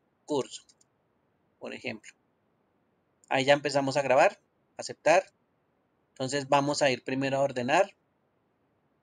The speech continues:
¿sí? Curso. Eh, primero, segundo, tercero, pues ahí está seleccionado. Vamos a decirle aceptar. Después, saben que colocamos control E. Vamos a esquema,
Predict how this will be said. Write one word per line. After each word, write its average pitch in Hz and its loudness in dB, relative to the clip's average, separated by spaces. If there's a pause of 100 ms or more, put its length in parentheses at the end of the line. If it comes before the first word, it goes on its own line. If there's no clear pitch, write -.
(840)
¿sí? 156 -16
Curso. 160 0 (1120)
Eh, 117 -10
primero, 135 -2
segundo, 139 -2
tercero, 123 -2
pues 139 -10
ahí 131 -2
está 123 -6
seleccionado. 131 -4
Vamos 123 -6
a 131 -6
decirle 123 -6
aceptar. 160 0 (1300)
Después, 143 2
saben 135 -2
que 139 -8
colocamos 120 -2
control 135 -2
E. 190 2 (1800)
Vamos 127 -2
a 131 2
esquema, 160 2